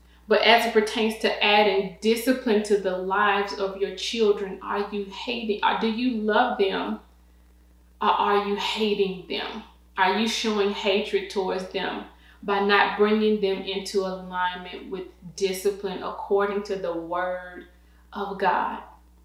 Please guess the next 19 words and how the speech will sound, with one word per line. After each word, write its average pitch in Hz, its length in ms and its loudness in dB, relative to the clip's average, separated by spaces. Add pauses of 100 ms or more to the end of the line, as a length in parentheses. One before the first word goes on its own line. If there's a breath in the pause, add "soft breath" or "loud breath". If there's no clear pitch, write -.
(600)
So 202 320 4
we 214 120 4
wonder 208 800 4 (300 loud breath)
why 220 460 10
it 214 140 12
is 185 580 2 (200)
that 202 200 6
when 208 200 2
children 233 540 0
get 202 300 2
older, 196 640 4 (920)
um, 190 460 2
and 202 200 2
they 220 160 10
don't 208 240 6
wanna 202 320 6
respect 190 600 -2 (140)
other 208 380 4
people, - 600 -12